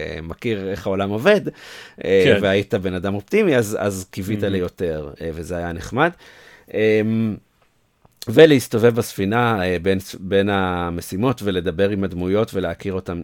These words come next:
Speaker 1: אותן יותר, אה, וב-,
Speaker 2: זה,
Speaker 1: באופ-
Speaker 2: אוקיי, אני, אני, אני רוצה לקטוע אותך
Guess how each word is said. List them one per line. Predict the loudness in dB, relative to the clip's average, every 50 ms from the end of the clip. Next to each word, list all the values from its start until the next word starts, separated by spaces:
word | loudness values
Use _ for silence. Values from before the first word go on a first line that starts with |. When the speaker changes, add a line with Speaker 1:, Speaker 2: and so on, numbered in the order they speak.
| -10 -10
Speaker 1:
אותן | -10 -8 -6 -4 -4 -4
יותר, | -4 -6 -6 _ 4 4 6 6 4 2 -2 -6 -6
אה, | -6 -4 -2 -2 -2 -2 -4 -4 -6
וב-, | -6 -8 -6 -2
Speaker 2:
זה, | 2 4 4 4
Speaker 1:
באופ- | 4 0 -2 0
Speaker 2:
אוקיי, | 0 2 2 2 2 0 0 -2 -4
אני, | -8 -8 -8 _ _ _ _ -16 -16 -14 -10 -8 -6
אני, | -4 -2 -2 -2 -2 -2 -2 -2 -2 -4 -4 -4
אני | -4 -4
רוצה | -4 -2 -2 -2
לקטוע | -2 -2 -2 0 0
אותך | 0 0 -2 -4 -4